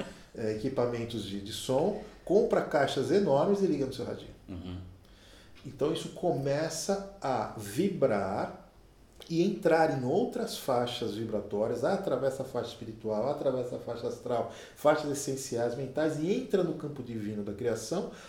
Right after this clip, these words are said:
Speaker 1: aonde de fato existe essa usina de retorno.
Speaker 2: Uhum.
Speaker 1: É, e isso não é um, um princípio apenas de magia, não. Você vai ver isso muito acontecendo em processos, em rituais religiosos.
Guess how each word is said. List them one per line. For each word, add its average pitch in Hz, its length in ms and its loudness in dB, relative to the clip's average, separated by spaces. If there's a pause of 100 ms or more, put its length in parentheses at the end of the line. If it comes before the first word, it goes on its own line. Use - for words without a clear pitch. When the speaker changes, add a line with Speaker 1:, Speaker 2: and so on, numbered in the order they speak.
(120)
Speaker 1:
aonde 170 560 2
de 131 160 -6
fato - 640 -4
existe 151 380 -4
essa - 200 -8
usina 135 480 -2
de 151 80 -4
retorno. 127 540 -4 (160)
Speaker 2:
Uhum. 92 380 -8
Speaker 1:
É, 117 280 4
e 190 320 0
isso 240 160 -2
não 254 180 0
é 262 60 4
um, 170 320 2
um 147 40 2
princípio 156 440 0
apenas 135 320 0
de 113 60 -4
magia, 101 360 -2
não. 95 140 -6 (320)
Você 147 220 0
vai 202 120 6
ver 190 160 4
isso 196 220 2
muito 185 300 0
acontecendo 170 880 0
em 147 120 -4
processos, 160 760 -2
em 170 40 0
rituais 185 360 2
religiosos. 202 680 2